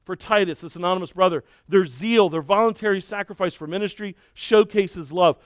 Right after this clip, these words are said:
The Corinthians would be forced to ask themselves, if Titus and these other two guys will leave their families, leave the comfort and security of their homes, leave their own employment, and risk it for the sake of people that they've never met,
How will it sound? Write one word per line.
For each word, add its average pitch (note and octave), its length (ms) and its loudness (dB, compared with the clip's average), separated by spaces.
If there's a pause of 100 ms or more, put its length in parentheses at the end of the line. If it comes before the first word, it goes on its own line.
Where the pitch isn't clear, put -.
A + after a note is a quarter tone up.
(120)
The F#3+ 80 0
Corinthians A3+ 580 0
would E3 140 -4
be E3+ 100 -10
forced A#3 400 -10
to G3+ 160 -8
ask F#3+ 200 -2
themselves, D#3 440 -6 (200)
if F#3+ 180 0
Titus C#4+ 420 -4
and A3+ 140 -8
these G3 220 -8
other A#3+ 200 0
two - 180 -16
guys F#3+ 280 -2
will D#3+ 140 -8
leave G#3 320 -12
their F#3 140 -4
families, F3 760 -8 (320)
leave A#3 340 0
the G#3+ 100 2
comfort B3 440 -4
and D#3 60 -16
security G#3 380 -6
of F#3+ 80 -8
their F3 120 -6
homes, E3 300 -4 (220)
leave A#3+ 300 0
their A3 200 4
own G3 160 2
employment, F#3 760 -2
and F3 280 -8
risk D4 320 -2
it F3 140 -4
for G3 100 -10
the F3+ 100 -8
sake B3+ 380 0
of G#3 160 -4
people A3+ 440 -6 (200)
that G3 140 2
they've E3+ 240 0
never B3 400 0
met, E3+ 360 -2